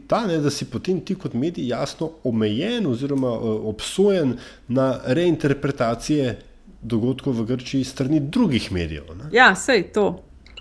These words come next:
Speaker 2: Ker, a veš, eno je res ta izkušnja, ko si tam. No, Katja, ti povej, ker spremljaš tudi med,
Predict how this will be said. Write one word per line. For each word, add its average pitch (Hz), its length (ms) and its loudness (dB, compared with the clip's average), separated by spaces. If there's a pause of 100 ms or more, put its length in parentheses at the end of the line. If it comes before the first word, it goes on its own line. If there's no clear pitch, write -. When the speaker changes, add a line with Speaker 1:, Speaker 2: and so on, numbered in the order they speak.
(100)
Speaker 2:
Ker, 208 180 8
a 208 60 12
veš, 233 200 10
eno 254 300 8
je 226 120 10
res 262 200 10
ta 233 180 8 (280)
izkušnja, 214 640 2
ko 208 160 4 (220)
si - 500 4
tam. 254 320 8 (240)
No, 277 240 4
Katja, 285 320 6
ti 311 160 4
povej, 214 320 4
ker 208 160 2
spremljaš 240 560 4
tudi - 260 2
med, 214 140 6